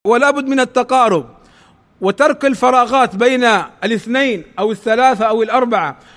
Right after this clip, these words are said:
هذا يملأ لواحد واثنين وثلاثة، وهذا يسهل للشيطان أن يضيع عليك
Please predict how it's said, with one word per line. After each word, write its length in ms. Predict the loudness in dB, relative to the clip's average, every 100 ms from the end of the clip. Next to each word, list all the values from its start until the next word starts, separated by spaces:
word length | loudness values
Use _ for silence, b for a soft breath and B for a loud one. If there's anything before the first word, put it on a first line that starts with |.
| b
هذا 380 | 0 0 2 2
يملأ 640 | 0 0 0 2 0 0
لواحد 480 | -2 0 2 2 -2
واثنين 500 | -2 -2 -2 0 0
وثلاثة، 640 | 0 0 2 2 0 -2 -6 B B B
وهذا 360 | -2 0 2 2
يسهل 480 | 0 0 2 2 0
للشيطان 720 | -2 2 2 4 2 2 0 B B B -6
أن 120 | -2
يضيع 500 | 0 2 0 2 2
عليك 580 | 2 2 4 4 2